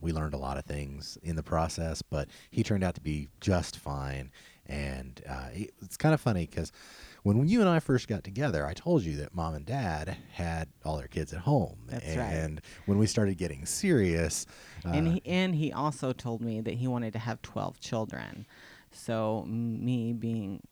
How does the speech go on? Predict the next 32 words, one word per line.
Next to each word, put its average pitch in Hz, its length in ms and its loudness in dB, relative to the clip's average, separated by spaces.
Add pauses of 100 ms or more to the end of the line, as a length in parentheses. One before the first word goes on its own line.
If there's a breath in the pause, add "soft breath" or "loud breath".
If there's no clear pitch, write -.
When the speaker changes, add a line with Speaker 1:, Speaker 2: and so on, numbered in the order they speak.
(100)
Speaker 2:
the 107 640 -4 (240)
smart 113 500 -4
aleck 107 380 -6 (100)
that 107 140 -4
I 82 120 -4
am, 110 600 -2 (280)
I 104 540 -4
said - 460 -4
something 120 400 -2
to 120 160 -2
the 110 140 0
effect 110 420 -4
of, 110 240 -2 (420 loud breath)
"Well, - 240 -6
I'm 165 240 4
not 117 220 2
having 123 460 0
my 127 200 2
babies 113 540 0
in 131 140 0
a 127 60 4
box - 420 -2
under 110 200 -4
the 110 120 -6
stairs." - 760 -8
Speaker 1:
<laughs> 104 80 2 (1400 loud breath)
And 113 360 2
of 107 180 -6
course, 117 300 4 (100)
I 113 180 -2
supported 107 560 8
you 85 420 4